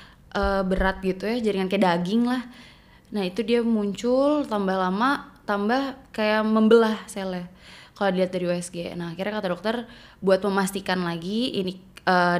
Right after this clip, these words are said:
dengan diagnosanya beliau, beliau nyuruh untuk kita lakukan biopsi. Nah, biopsinya itu dilak-, biopsi itu adalah kayak pengambilan sampel jaringan yang ada di tangan aku sama di pinggang waktu itu yang diambil.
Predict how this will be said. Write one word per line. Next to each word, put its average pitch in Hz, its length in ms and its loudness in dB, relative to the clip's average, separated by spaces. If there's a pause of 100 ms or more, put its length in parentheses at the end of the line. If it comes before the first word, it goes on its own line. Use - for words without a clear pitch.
dengan 175 400 0
diagnosanya 175 760 -2
beliau, 180 640 -4 (320)
beliau 185 240 0
nyuruh 196 320 -2
untuk 226 320 -6
kita 202 240 -8
lakukan 214 240 -4
biopsi. 170 560 -6 (600)
Nah, 180 160 -4
biopsinya 175 480 -2
itu 220 160 -4
dilak-, 180 400 -6
biopsi 175 400 -4
itu 208 80 -6
adalah 208 240 -4
kayak 190 240 -10
pengambilan 175 480 -4
sampel 175 480 -6
jaringan 170 720 -4
yang 170 160 -8
ada 160 160 -10
di 160 400 -12
tangan 156 320 -12
aku 233 400 -8 (240)
sama 196 240 -6
di 196 80 -6
pinggang 180 560 -2
waktu 170 240 -10
itu 170 160 -14
yang 165 120 -8
diambil. 160 380 -8